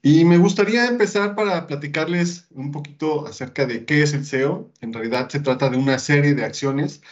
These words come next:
enfocadas en mejorar la visibilidad de una página web en resultados de búsqueda orgánicos,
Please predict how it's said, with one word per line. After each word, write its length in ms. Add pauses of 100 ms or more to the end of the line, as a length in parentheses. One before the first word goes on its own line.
(280)
enfocadas 540
en 80
mejorar 340
la 120
visibilidad 580
de 80
una 180
página 360
web 320
en 160
resultados 560
de 60
búsqueda 360
orgánicos, 640